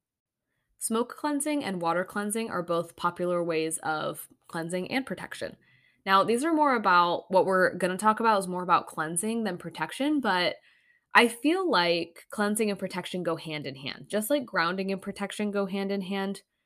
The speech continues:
they sort of all meld together to create sort of a three-pronged strategy for protecting your energy. So when I'm doing anything cleansing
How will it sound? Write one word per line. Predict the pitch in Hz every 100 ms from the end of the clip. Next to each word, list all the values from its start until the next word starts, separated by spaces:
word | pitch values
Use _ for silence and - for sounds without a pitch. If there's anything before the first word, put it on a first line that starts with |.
| _ _ _
they | 180
sort | 175 185 175
of | 170 - _ _ _
all | 185 190 202
meld | 190 165 165 165
together | 170 151 139 165 180
to | - 156
create | - 151 139
sort | - 156
of |
a | 165 165 -
three-pronged | - 220 254 254 254 247
strategy | - - 262 262 226 - - - - _ _ _ _
for | - 170 156 -
protecting | - 196 196 185 196 202
your | 208 -
energy. | 151 - 165 - - - _ - - -
So | - 202 190
when | 208
I'm | 220 285
doing | 330 330
anything | 185 180 180 190
cleansing | 185 165 165 175 165 165